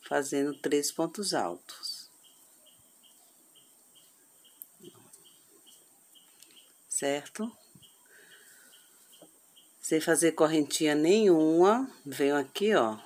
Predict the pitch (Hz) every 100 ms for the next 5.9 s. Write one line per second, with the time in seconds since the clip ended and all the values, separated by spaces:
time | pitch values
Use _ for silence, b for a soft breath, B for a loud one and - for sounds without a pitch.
0 | - 151 151 151 143 156 160 214 214 175
1 | 156 151 143 156 139 131 127 131 139 -
2 | 190 208 - 151 143 139 139 139 139 139
3 | 139 160 185 - - 147 143 151 165 -
4 | 196 185 - 139 135 - - 143 143 139
5 | 147 156 190 185 113 - - -